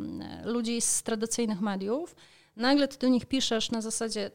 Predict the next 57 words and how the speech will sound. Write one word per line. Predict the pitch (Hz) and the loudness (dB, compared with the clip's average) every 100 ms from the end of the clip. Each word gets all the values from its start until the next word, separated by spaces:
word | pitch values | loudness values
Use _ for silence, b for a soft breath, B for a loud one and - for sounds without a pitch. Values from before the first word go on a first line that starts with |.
| - | -2
"Cześć, | 240 196 - - | 2 2 0 -4
poznaliśmy | 226 208 202 208 233 | -4 -2 0 0 0
się | 220 208 196 | 0 0 0
na | 202 190 | -2 -4
takich | 190 202 214 220 | -2 -4 -4 -4
czy | - | -2
innych | 190 190 190 | -2 -2 -4
targach | - 254 226 196 180 - | 0 2 2 0 -4 -6
i | 214 220 | -8 -6
wtedy | - 196 202 | -4 -2 0
ogrywałeś | 233 226 202 202 214 | -2 -2 -2 -2 -2
taką | 208 196 226 | -2 -2 -4
i | |
taką | 214 214 226 | -4 -4 -2
grę. | 226 185 | -2 -2
To | - | -6
teraz | - - 247 240 | -6 -2 0 2
mamy | 226 208 202 | 0 -2 -2
grywalnego | 208 196 196 202 190 | -2 -2 -4 -4 -4
builda, | 196 196 175 | -4 -4 -6
proszę | - - 208 | -10 -10 -6
bardzo". | 190 180 170 185 B B B B | -4 -4 -6 -12 B B B B
I | 240 | 2
nie | 277 | 4
jesteś | 359 311 247 | 4 2 -2
już, | 240 | -4
wiesz, | 214 196 190 - - | -2 -2 -2 -4 -4
anonimowym | 220 226 240 254 240 233 | 0 2 4 4 4 4
misiem, | 240 240 - 202 190 190 190 - 214 208 | 4 4 4 2 0 -2 -6 -10 -16 -10
który | - 233 214 208 208 - _ | -2 2 2 2 -2 -10 _
jako | 226 - | -6 0
jeden | 247 240 220 | 0 2 2
z | |
setki | - 269 247 - 220 | 4 4 2 0 0
innych | 233 214 - | 2 0 2
misiów | 233 208 214 196 - | 2 2 0 -2 -2
pisze | - 233 220 214 | -4 -2 2 0
do | 208 | 0
ciebie | - 226 214 | -2 0 0
i | 208 | 0
mówi: | 208 196 208 | -2 -2 0
"Yo, | 226 240 226 220 | 4 6 6 4
to | 226 214 | 0 0
jest | 214 - | 0 -4
taka | 226 | -4
gra | 220 226 214 | -2 2 4
i | 202 | 4
ona | 196 196 | 0 -2
jest | 202 | -4
fajna | - 214 208 190 180 | -2 0 0 -4 -4
i | 185 | -6
proszę | 196 202 202 | -6 -6 -6
cię, | 214 | -6
weź | 190 185 | -4 -4
w | |
nią | 185 180 | -2 -2
zagraj". | 180 170 202 294 | -4 -4 -4 -6